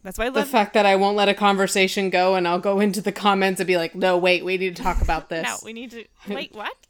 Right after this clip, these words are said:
Speaker 2: And
Speaker 1: Um,
Speaker 2: change, and change my mind.
Speaker 1: Yeah.
Speaker 2: Like, I,
Speaker 1: Yeah.
Speaker 2: that's what I was like. I was, I,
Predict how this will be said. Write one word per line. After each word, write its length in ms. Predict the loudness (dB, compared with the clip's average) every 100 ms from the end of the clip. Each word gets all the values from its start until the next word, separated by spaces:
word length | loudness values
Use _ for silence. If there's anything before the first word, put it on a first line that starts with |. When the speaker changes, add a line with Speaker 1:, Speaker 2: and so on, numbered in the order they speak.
| -20 -12
Speaker 2:
And 160 | -6 -6 -6
Speaker 1:
Um, 400 | -14 -16 -18 _ _
Speaker 2:
change, 340 | 0 2 2 0
and 220 | -2 0
change 260 | 2 4
my 180 | 4 2
mind. 340 | 0 0 -2 -4
Speaker 1:
Yeah. 120 | -2
Speaker 2:
Like, 240 | 0 0
I, 240 | 4 4 4
Speaker 1:
Yeah. 140 | -2
Speaker 2:
that's 300 | -6 -8 -4
what 100 | -2
I 100 | -2
was 80 | -2
like. 220 | -2 -2
I 80 | -4
was, 120 | -6
I, 260 | -6 -6